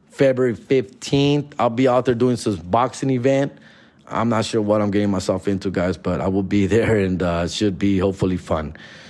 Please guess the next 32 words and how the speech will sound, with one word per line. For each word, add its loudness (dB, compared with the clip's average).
All -2
right? 2
Uh, 4
then 4
I'm 2
going 2
out 2
to 2
Reno, 2
Nevada, 2
Laugh 0
Factory 0
in -2
Reno. 0
Uh, -2
that 0
would 2
be 2
at 0
the -2
end -2
of -4
February. -4
So -10
that's -6
gonna -4
be -6
somewhere, -4
uh, 0
twenty-two, 2
twenty-three, 0
twenty-four. 0